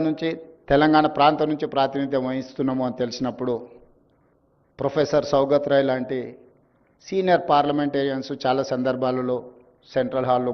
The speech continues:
గుర్తు చేస్తూ ఉంటారు. బలమైన ముద్ర దేశ రాజకీయాలలో. మన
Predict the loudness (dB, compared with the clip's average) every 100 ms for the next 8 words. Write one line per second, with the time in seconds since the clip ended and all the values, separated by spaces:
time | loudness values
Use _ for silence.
0 | -6 -10 -6 -4 -4 -6 -8 -10 -18 -20
1 | _ _ _ _ _ _ _ _ _ _
2 | _ -2 4 6 8 6 4 2 2 4
3 | 4 2 4 4 4 2 2 2 0 -6
4 | -14 -20 _ _ _ _ _ _ _ _
5 | _ _ 0 4